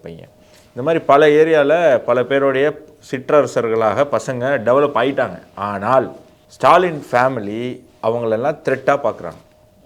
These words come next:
ஏன்னா அவங்கெல்லாம் உதயநிதியோட சீனியர். So அவங்கெல்லாம் வாய்ஸோட, அதிகாரத்தோட தி மு கவுல தொடர்ந்தால்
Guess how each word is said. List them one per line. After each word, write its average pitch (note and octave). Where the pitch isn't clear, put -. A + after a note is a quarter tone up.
ஏன்னா A#2
அவங்கெல்லாம் A#2+
உதயநிதியோட A#2+
சீனியர். G#2
So C3+
அவங்கெல்லாம் E3+
வாய்ஸோட, D3+
அதிகாரத்தோட C#3+
தி C#3
மு C#3+
கவுல B2
தொடர்ந்தால் A#2